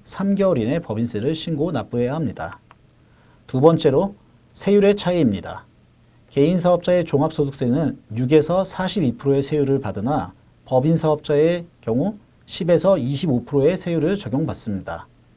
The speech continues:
세 번째로 개인 사업자의 장단점에 대해서 알아보도록 하겠습니다.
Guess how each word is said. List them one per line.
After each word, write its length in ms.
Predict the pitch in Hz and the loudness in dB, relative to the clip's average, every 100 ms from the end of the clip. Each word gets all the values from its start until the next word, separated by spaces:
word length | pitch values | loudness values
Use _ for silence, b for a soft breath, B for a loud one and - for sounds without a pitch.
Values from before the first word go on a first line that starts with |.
| _ _ _ b b b b b | _ _ _ b b b b b
세 180 | - 170 | 0 4
번째로 520 | 170 170 147 127 165 - _ _ _ _ | 4 2 2 2 0 -4 _ _ _ _
개인 300 | - 139 185 | 0 2 2
사업자의 460 | 175 175 175 175 170 | 4 2 4 2 2
장단점에 640 | 131 127 151 147 151 147 | 0 2 2 2 0 2
대해서 380 | 127 117 156 156 | 0 0 0 0
알아보도록 580 | 113 117 110 127 156 151 | 0 -2 -2 -2 -4 -6
하겠습니다. 680 | 151 - 98 85 82 82 | -6 -6 -8 -8 -12 -14